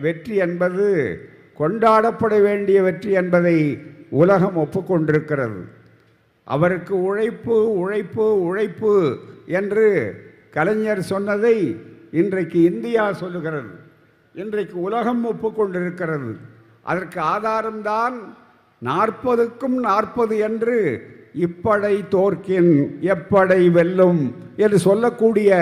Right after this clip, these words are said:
மகத்தான வெற்றியை இன்றைக்கு கொண்டாட, அதே நேரத்தில் தலைவரை பாராட்டுவது, வாழ்த்துவது என்பதோடு மிக முக்கியமாக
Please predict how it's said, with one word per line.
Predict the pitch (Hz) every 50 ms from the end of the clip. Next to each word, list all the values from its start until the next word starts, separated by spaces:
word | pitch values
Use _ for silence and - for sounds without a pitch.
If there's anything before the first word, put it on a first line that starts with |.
| 156 139 120 - - - - -
மகத்தான | 107 139 165 175 233 247 - - - 247 254 247 247 240 247 233
வெற்றியை | 220 214 175 - 233 233 214 202 202 190 170 151 123 113 - - - -
இன்றைக்கு | 170 202 214 208 214 196 208 208 196 -
கொண்டாட, | - 202 214 226 214 226 220 214 208 214 220 240 247 240 - - - - - - _ _ _ -
அதே | - 147 170 220 240 254
நேரத்தில் | 247 240 240 240 220 220 214 - - 214 196 202 185 170 160 143 120 - - - - - - _ _
தலைவரை | - 156 160 180 220 233 247 254 254 240 240 233 247 233 - -
பாராட்டுவது, | 214 196 202 202 202 202 202 170 151 208 190 185 180 170 185 185 175 165 147 123 - - - - - - _ _ -
வாழ்த்துவது | 113 135 175 214 233 233 226 - - 240 214 196 202 185 190 196 180 170 156 120 101 - - - - -
என்பதோடு | - 156 180 196 208 220 226 220 240 254 254 254 254 240 262 214
மிக | 175 175 208 233 233
முக்கியமாக | 220 233 185 - 262 247 226 208 208 214 202 160